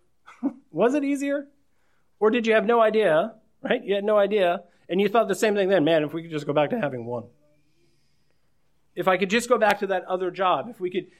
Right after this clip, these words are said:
if we could have, if we would have just taken a left instead of a right, everything would have worked out and everything would have been great." David, the man with the Spirit, will be hunted. He will be betrayed. He will be trapped.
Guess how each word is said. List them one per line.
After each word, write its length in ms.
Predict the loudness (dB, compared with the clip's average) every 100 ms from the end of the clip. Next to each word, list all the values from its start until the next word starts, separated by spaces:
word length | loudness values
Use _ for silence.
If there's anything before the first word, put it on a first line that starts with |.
| _
if 140 | -8
we 140 | -4 -2
could 180 | 0
have, 140 | 0 -2
if 100 | -6
we 100 | -2
would 160 | 0
have 100 | -2
just 200 | -4 -6
taken 240 | -6 -4 -2
a 60 |
left 280 | 2 2 0
instead 340 | -4 -4 -2 -2
of 60 |
a 60 | -2
right, 340 | 0 0 0 _ _ _ _ 0
everything 480 | 0 2 2 4 4
would 100 | 4
have 100 | 2
worked 220 | 0 0
out 320 | 2 2 0
and 100 | -8
everything 380 | -4 -2 2 2
would 120 | 4
have 80 | 2
been 160 | 2 0
great." 400 | 0 0 -2 -12 _ _ _ _ _ _ _ _ _ _ _ _ _ _ _ _ _ _ _ _ _ _ _ _ _ _ _ _ _ _ _ _ _ _ _ _ _ 0
David, 340 | 2 4 4
the 80 | 4
man 280 | 4 4 2
with 100 | 0
the 80 | -6
Spirit, 360 | -2 0 0
will 100 | -2
be 100 | -6
hunted. 420 | -6 0 0 0
He 180 | -8 -6
will 100 | -6
be 160 | -6 -10
betrayed. 600 | -10 -14 -4 0 0 -2
He 100 | -4
will 80 | -6
be 140 | -8
trapped. 500 | -14 0 4 4 0